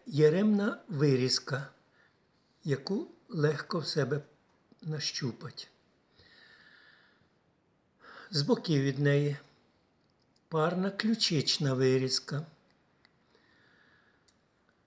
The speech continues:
Далі йде, чуть нижче від ключичної,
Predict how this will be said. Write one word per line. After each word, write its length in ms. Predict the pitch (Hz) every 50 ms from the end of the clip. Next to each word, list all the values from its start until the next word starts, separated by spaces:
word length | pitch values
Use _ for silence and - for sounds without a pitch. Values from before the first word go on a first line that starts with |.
| _ _ _
Далі 340 | - 147 175 220 233 196 156
йде, 280 | 127 113 120 120 117 - - - - _ _ _ _ _ _ _ _ _ _ _
чуть 260 | - - 160 139 -
нижче 540 | 139 131 131 123 110 - - - 135 113 107 - - _ -
від 140 | 139 143
ключичної, 880 | - - 160 135 143 - - 143 123 107 - - - 147 120 107 107 98